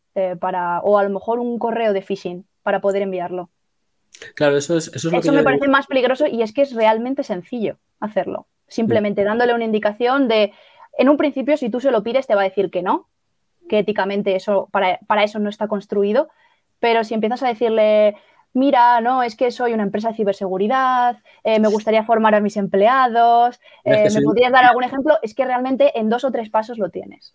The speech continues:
Speaker 2: Mira, es que
Speaker 1: Eso es
Speaker 2: soy
Speaker 1: lo
Speaker 2: un príncipe de
Speaker 1: preocupante.
Speaker 2: Nigeria, que es que, ¿sabes? <laughs>
Speaker 1: Eso es realmente preocupante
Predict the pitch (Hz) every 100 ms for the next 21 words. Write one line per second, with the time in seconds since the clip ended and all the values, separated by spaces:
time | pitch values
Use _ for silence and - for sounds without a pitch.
0 | - 120 131 131 - - 123 117 101 101
1 | 98 190 113 110 107 - 151 139 131 131
2 | 131 131 127 113 - 117 113 - 113 117
3 | 110 123 - 659 784 880 - - - -
4 | - - 254 302 339 339 330 320 285 277
5 | 285 294 349